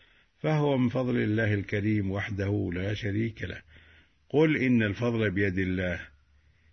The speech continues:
يؤتيه من يشاء والله واسع عليم.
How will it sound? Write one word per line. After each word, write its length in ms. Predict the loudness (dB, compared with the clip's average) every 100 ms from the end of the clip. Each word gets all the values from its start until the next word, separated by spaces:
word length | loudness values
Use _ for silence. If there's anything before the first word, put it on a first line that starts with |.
| -10
يؤتيه 480 | -4 -4 0 2 2
من 120 | 2
يشاء 560 | 0 0 -2 -2 -2 -2
والله 400 | -2 -2 -2 -2
واسع 640 | -2 -2 -2 -2 -2 -4
عليم. 380 | -4 -4 -4